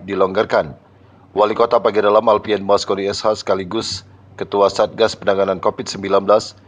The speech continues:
yang memimpin rapat di ruang rapat bersama satu Setdako Pagar Alam menuturkan,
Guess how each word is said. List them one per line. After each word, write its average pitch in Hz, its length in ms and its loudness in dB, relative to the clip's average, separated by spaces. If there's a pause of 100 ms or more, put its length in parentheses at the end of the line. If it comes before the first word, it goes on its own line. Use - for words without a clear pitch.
(260)
yang 98 240 0
memimpin 98 480 -4
rapat 98 400 0
di 98 160 -6
ruang 98 240 4
rapat 98 400 0
bersama 101 320 -6
satu 101 400 -4
Setdako 98 560 -6
Pagar 98 320 2
Alam 90 240 0 (480)
menuturkan, 98 720 0